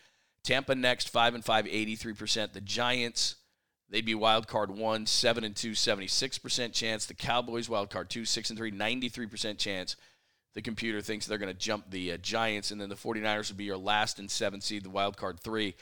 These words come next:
And the computer likes the forty-niners, eighty-two percent for playoffs, sixty percent for the division. And this is a fun game that you can play at five thirty-eight, and you should, 'cause you're not gonna work today. It's Friday. If the forty-niners beat the Cardinals,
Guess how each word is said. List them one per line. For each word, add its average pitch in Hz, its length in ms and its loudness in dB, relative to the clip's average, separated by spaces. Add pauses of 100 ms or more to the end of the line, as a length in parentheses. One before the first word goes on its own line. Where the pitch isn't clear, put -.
(640)
And 107 180 4
the 98 60 -2
computer 120 400 -2
likes 104 420 2
the 120 100 -4
forty-niners, 107 800 -2
eighty-two 123 440 0
percent 113 460 0 (300)
for 92 120 -10
playoffs, 104 400 8
sixty - 500 2
percent 117 400 2
for 101 80 -8
the 95 80 -6
division. 107 600 2
And 131 320 4
this 127 180 0
is 117 80 -4
a 113 60 -2
fun 110 260 2
game 104 220 2
that 95 60 -8
you 101 100 -6
can 101 100 -14
play 104 220 2
at 85 100 0
five 98 240 2
thirty-eight, 90 400 -4
and 95 80 -16
you 92 80 -10
should, 98 340 0 (420)
'cause 101 100 -8
you're 131 100 0
not 107 80 2
gonna 80 140 -4
work 95 160 -2
today. 95 180 0
It's 104 120 -4
Friday. 92 380 0 (360)
If 113 100 -4
the 117 80 -2
forty-niners 127 560 2
beat 127 220 -4
the 104 60 -6
Cardinals, 117 640 2